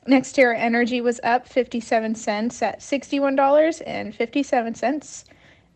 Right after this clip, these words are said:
Natural gas was up fifty-one cents at two dollars and fifty-five cents.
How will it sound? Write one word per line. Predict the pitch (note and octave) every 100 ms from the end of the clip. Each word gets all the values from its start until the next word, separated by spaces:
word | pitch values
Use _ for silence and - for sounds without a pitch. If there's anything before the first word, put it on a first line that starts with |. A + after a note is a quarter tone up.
| -
Natural | B3 A#3+ A#3+ B3+
gas | A3+ B3 C#4
was | C4+ B3
up | G3+ -
fifty-one | - G#3+ - G#3+ G#3 G3+
cents | G#3+ G#3 G3 G#3+ -
at | - -
two | C#4
dollars | C4+ C#4 C#4+ C#4 -
and | - G3+ G#3
fifty-five | G#3 G#3+ A#3 B3 B3
cents. | - - - - -